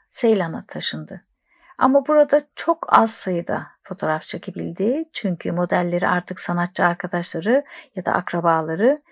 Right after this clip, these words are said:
değildi. Kameralar karşısında çekingenlik gösteren,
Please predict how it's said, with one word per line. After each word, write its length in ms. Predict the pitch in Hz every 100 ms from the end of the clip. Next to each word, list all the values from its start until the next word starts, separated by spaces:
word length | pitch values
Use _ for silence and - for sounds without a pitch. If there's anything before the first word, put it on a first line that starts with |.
| _ _ -
değildi. 520 | 202 202 156 - - _ _ _ - - - - -
Kameralar 560 | - 240 262 220 180 165
karşısında 640 | - 170 175 - 175 165
çekingenlik 880 | - 180 185 180 170 165 160 160 _
gösteren, 880 | - 175 - - 147 151 151 226